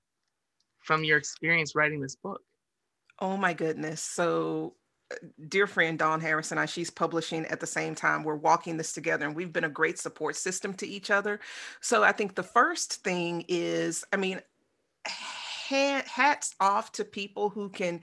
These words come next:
Speaker 2: just do it on their own, but having a friend walking with me,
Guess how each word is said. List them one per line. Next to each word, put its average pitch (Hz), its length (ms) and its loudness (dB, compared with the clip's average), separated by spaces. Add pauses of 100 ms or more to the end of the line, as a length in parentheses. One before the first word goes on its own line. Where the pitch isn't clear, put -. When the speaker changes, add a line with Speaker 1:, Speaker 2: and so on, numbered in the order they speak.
(280)
Speaker 2:
just 165 360 -2
do 214 180 2
it 208 80 4
on 190 120 4
their 175 180 0
own, 185 400 2
but 175 260 2
having 208 380 4
a - 20 -2
friend 196 400 -2
walking 185 400 -2
with 208 240 2
me, 240 240 0